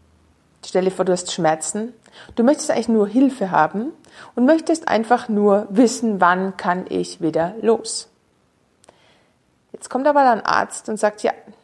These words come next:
es tut mir leid, jetzt haben Sie zwei Probleme, nämlich Problem Nummer eins, Sie haben gebrochenes Bein und Problem Nummer zwei, ich bin Ihr behandelnder Arzt.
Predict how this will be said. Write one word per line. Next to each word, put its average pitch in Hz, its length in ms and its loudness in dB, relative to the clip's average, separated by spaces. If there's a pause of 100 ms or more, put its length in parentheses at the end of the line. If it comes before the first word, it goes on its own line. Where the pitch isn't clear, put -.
(260)
es - 100 -20
tut - 180 -14
mir 196 60 -2
leid, 190 220 4
jetzt 180 140 -14
haben 196 80 -8
Sie 240 140 -8
zwei 247 320 0
Probleme, 185 500 0
nämlich 190 440 -4
Problem 294 380 2
Nummer 339 200 4
eins, 254 500 -2 (500)
Sie - 120 2
haben 247 120 4
gebrochenes 262 580 2
Bein 180 460 -4 (480)
und 269 140 -2
Problem 240 420 4
Nummer 254 240 2
zwei, 185 480 -2 (840)
ich - 120 -20
bin 175 140 -6
Ihr 165 80 -4
behandelnder 156 540 -4
Arzt. - 500 -12